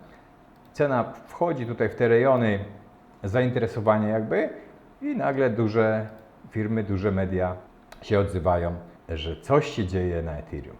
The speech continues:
No ale fajnie, że się coś dzieje, bo ja akurat Ethereum mam sporo. Kolejna dobra wiadomość to jest, że C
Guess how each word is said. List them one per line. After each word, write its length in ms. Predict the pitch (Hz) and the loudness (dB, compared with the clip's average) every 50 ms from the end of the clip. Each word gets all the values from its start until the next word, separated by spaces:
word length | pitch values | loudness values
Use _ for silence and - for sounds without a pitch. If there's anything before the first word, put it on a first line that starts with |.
| - - - - - - - | -20 -20 -20 -20 -20 -4 2
No 60 | 190 | 4
ale 100 | - - | 4 4
fajnie, 360 | - - 151 139 120 110 107 | 6 8 8 8 8 6 2
że 80 | 95 90 | 0 -2
się 120 | - 101 | -4 -8
coś 140 | 80 - 92 | -8 -8 -8
dzieje, 360 | 90 107 147 156 151 143 135 | -6 -2 0 2 2 2 2
bo 320 | 120 107 107 101 95 95 90 | 0 2 2 4 4 4 4
ja 180 | 92 98 95 | 4 4 4
akurat 460 | 92 87 85 - - 90 87 85 - 87 | 4 2 0 -2 -4 -4 -4 -4 -6 -8
Ethereum 420 | - - 78 76 78 78 76 73 78 | -10 -10 -10 -10 -8 -8 -10 -10 -10
mam 180 | 76 71 71 | -12 -12 -12
sporo. 280 | - - - 80 71 - - - - - - - - - - - - - - - | -14 -12 -12 -10 -10 -10 -14 -20 -20 -20 -20 -20 -20 -20 -20 -20 -20 -20 -20 -2
Kolejna 240 | - 156 185 190 180 | 2 4 4 4 6
dobra 220 | 156 151 139 139 131 | 6 6 8 8 6
wiadomość 360 | 127 117 127 139 143 131 - | 6 6 4 2 2 0 2
to 100 | - 117 | 4 4
jest, 260 | 110 113 120 107 95 | 6 6 4 2 0
że 340 | 90 101 101 104 107 110 101 - | 0 2 4 4 4 2 0 -2
C 220 | - - - 160 | -8 -8 -4 -4